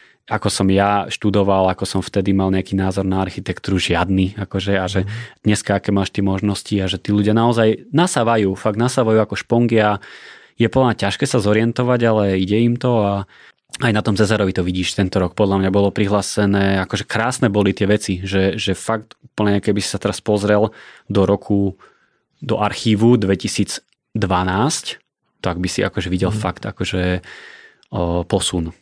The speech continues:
Speaker 1: Takže ja som v tomto akože pozitívny a snažím sa tou svojou kvapkou do toho prispieť, tej popularizácie a,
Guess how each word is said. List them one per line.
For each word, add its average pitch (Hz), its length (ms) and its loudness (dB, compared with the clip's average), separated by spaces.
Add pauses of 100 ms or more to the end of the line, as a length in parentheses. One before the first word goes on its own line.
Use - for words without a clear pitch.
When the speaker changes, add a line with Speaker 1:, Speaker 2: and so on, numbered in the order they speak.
(180)
Speaker 1:
Takže 117 260 -2
ja 180 100 4
som 202 140 -2
v 165 100 -2
tomto 175 220 0
akože 165 300 -2
pozitívny 151 720 0
a 120 100 2
snažím 113 400 0
sa 107 380 2 (400)
tou 123 160 2
svojou 123 400 4
kvapkou 110 580 2 (300)
do 104 160 -2
toho 104 240 0
prispieť, 101 640 0
tej 101 140 -2
popularizácie 98 1120 -2
a, 87 240 -8